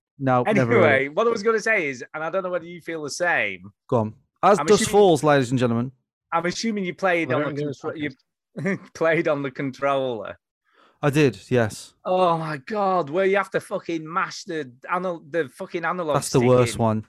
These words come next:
Speaker 1: That's the
Speaker 2: Oh, the amount of times I've,
Speaker 3: I
Speaker 2: I've,
Speaker 3: have
Speaker 2: to be fair, I haven't failed that many
Speaker 1: You had to
Speaker 2: times.
Speaker 1: mash the analog stick in?
Speaker 2: Yeah, you have to click it, don't you?
Speaker 1: No, you press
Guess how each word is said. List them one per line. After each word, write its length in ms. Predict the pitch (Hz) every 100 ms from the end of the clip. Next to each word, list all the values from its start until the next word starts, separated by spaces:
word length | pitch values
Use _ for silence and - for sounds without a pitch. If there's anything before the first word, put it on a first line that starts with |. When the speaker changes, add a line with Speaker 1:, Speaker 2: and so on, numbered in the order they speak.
| -
Speaker 1:
That's 200 | 123 -
the 140 | 139 - - - -
Speaker 2:
Oh, 240 | 202 277
the 80 | 202
amount 220 | 202 214
of 60 | 208
times 220 | 202 165
I've, 100 | 147 147 175
Speaker 3:
I 100 | 180
Speaker 2:
I've, 80 |
Speaker 3:
have 180 | 208 202 160
Speaker 2:
to 60 |
be 120 | 170
fair, 560 | 165 208 190 127 110 - _ _ _ 139
I 100 | 160
haven't 260 | 170 143
failed 480 | - 185 165 131 113
that 180 | 131 143
many 160 | 135
Speaker 1:
You 80 | 196
had 100 | 226 -
to 20 |
Speaker 2:
times. 100 | 202
Speaker 1:
mash 200 | 220 -
the 160 | - 226
analog 380 | 226 214 208 175
stick 260 | - 190 233
in? 340 | 240 110 104 _ _ _ _ _ _ _ _ 208
Speaker 2:
Yeah, 120 | 196
you 60 |
have 120 | 147 -
to 80 |
click 240 | - 190 165
it, 100 | 117
don't 260 | 131 139
you? 120 | 117 107 _ _ _
Speaker 1:
No, 260 | 180 262 -
you 140 | 165
press 200 | - 196